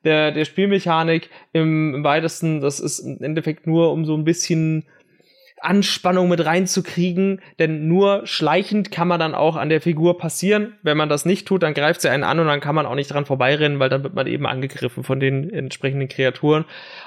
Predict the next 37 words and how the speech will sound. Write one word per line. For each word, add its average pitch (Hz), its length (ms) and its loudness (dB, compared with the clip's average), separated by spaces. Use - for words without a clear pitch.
Und 170 100 0
davon 202 300 4
gibt's - 520 -2
auch 175 300 2
nicht 175 260 2
so 139 180 -2
mega 185 600 0
viele. 185 480 2
Später 170 320 0
gibt's 160 180 -4
da 160 80 2
noch 151 80 0
eine 147 120 -2
andere 147 260 -2
Variante 147 520 0
mit 139 140 -2
einer 131 220 0
Laterne, 156 580 0
aber 123 180 2
auch 139 200 0
hier, 156 340 2
d-, 147 160 2
es 156 140 -2
ist 160 180 2
im 151 80 -2
Endeffekt 151 360 -2
dieselbe 147 460 2
Variante 139 460 0
von 139 160 -2
wir 135 100 2
halten 131 240 0
uns 135 160 -2
den 135 140 0
Mund 143 200 2
zu 139 400 0
und, 131 360 -4
äh, 139 180 0